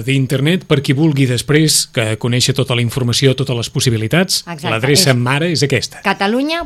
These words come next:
Speaker 2: punt e biblio punt cat, i qualsevol persona que estigui interessada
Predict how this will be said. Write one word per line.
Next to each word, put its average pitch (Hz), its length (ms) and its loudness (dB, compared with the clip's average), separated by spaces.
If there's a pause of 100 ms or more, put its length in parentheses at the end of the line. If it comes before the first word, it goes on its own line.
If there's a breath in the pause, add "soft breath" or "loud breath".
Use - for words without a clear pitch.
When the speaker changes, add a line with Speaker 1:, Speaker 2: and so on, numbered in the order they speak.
Speaker 2:
punt 175 340 -2 (120)
e 247 180 2
biblio 277 400 -2
punt 220 180 0
cat, 156 360 -4
i 190 100 -6
qualsevol 175 360 -6
persona 214 380 -4
que - 80 -10
estigui 165 220 -8
interessada 170 560 -6